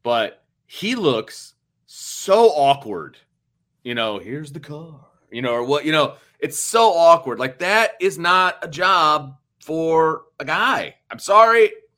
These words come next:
That's gonna be me and my get off my lawn thing again. But, uh, it, it doesn't work. And I don't know that it would work at, uh, for Wheel of Fortune either.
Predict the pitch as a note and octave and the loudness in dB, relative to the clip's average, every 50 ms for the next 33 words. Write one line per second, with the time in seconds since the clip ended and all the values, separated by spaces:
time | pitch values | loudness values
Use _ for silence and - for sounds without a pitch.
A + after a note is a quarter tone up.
0 | _ _ _ _ - B2 B2 - - D3 C#3+ C3 D3 D3 C#3+ D3+ D#3 D#3+ D#3+ D#3+ | _ _ _ _ -10 -10 -10 -6 -6 -6 -4 -4 -4 -6 -4 -4 -4 -4 -4 -2
1 | D#3 D3+ D3 C#3 D#3 D#3+ D#3 D3+ D3 C#3 C#3+ C#3+ D3+ D3+ D#3+ D#3+ E3 D#3+ D#3+ D#3+ | -2 -2 -2 -2 -2 0 0 -2 -2 -4 -6 -6 -4 -2 -2 0 -2 -2 -4 -8
2 | - _ E3+ F3 F3 F3 E3+ E3 D#3 D3 C#3 D#3 F3+ F#3 F#3+ G3 G3 G3 F#3 F#3 | -12 _ -14 -12 -10 -10 -12 -12 -14 -16 -8 -4 -2 0 2 2 0 0 -2 -8
3 | - _ _ _ _ _ _ _ _ _ - A2+ A2 G#2+ - - A#2+ A#2 A2+ A2+ | -12 _ _ _ _ _ _ _ _ _ -6 -4 -4 -4 -6 -6 -4 -2 0 2
4 | A2+ A2 G#2+ G#2+ G#2+ G#2 G2+ - - A#2 - _ - B2 C#3 C#3 C#3 C#3+ C#3 C#3 | 2 2 0 0 -2 -2 -4 -6 -14 -20 -20 _ -12 -10 -10 -8 -4 -4 -4 -4
5 | C3+ D3 B2 A#2+ C#3 D#3+ - - - - _ _ _ _ _ _ _ _ _ G2 | -4 -8 -8 -6 -8 -8 -8 -14 -20 -20 _ _ _ _ _ _ _ _ _ -12
6 | G2+ G2+ G2+ G#2 G2+ F#2+ G#2+ B2+ C#3 C#3 C#3 C#3+ D3 C#3+ C#3+ D#3 C#3+ C#3 D#3 E3 | -10 -8 -8 -8 -4 -4 -2 -2 -2 -2 -2 -2 -2 -2 -4 -6 -6 -6 -6 -8
7 | D#3+ - _ _ _ _ _ _ _ - D3 D3 D3 D3 - _ _ - D3 D#3 | -8 -10 _ _ _ _ _ _ _ -10 -8 -8 -8 -10 -14 _ _ -6 -2 0
8 | D3+ D3+ D3+ D3 D3+ E3+ D#3+ E3 E3+ E3+ E3 - E3+ E3+ E3 D#3 E3 F3+ F3 D#3+ | 0 0 -2 -2 -6 -10 -10 -10 -10 -10 -12 -12 -12 -12 -12 -14 -16 -16 -14 -16
9 | C#3+ C3+ | -18 -20